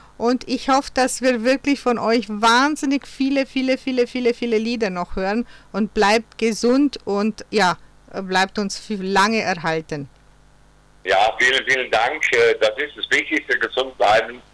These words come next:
Speaker 2: Und ich finde es toll und schön, dass es solche Sender gibt, die diese deutsche Schlagermusik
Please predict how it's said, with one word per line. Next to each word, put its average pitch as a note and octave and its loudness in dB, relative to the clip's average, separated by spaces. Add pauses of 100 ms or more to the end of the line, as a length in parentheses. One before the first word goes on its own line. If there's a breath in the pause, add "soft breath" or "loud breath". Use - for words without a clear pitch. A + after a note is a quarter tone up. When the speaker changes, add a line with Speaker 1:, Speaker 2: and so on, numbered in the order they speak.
(380)
Speaker 2:
Und A#2+ 2
ich A2+ 0
finde B2 2
es A2 4 (140)
toll A#2+ 2
und G2+ -2
schön, B2 2
dass G2+ 2
es G#2 0
solche A2+ 2
Sender A2 2
gibt, - -2 (480)
die G#2+ -2
diese A#2 2
deutsche G#2 2
Schlagermusik A2 0